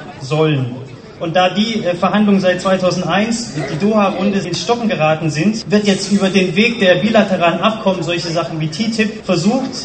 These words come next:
den globalen Handel neu zu organisieren, ohne über diese Institutionen, W T O oder andere Institutionen, die denkbar sind, die das multilateral lösen könnten,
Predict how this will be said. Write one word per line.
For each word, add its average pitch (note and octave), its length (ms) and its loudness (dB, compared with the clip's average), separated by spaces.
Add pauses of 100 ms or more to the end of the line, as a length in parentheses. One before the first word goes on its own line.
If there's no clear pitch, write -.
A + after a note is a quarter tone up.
(200)
den F#3+ 160 0
globalen F#3 480 2
Handel G#3 380 0
neu F#3+ 240 0
zu G#3 180 -4
organisieren, F3 720 0 (160)
ohne G#3+ 180 2
über F3+ 280 -2
diese E3 520 -2
Institutionen, G3+ 920 2 (100)
W G3+ 200 2
T G3 220 -2
O A3 280 2
oder F3 320 4
andere G3+ 260 2
Institutionen, F#3 720 -2
die F3 100 -4
denkbar F#3 320 2
sind, E3 260 -4
die E3+ 80 -8
das E3 240 -2
multilateral D#3+ 760 4
lösen F#3 340 2
könnten, D#3 480 -2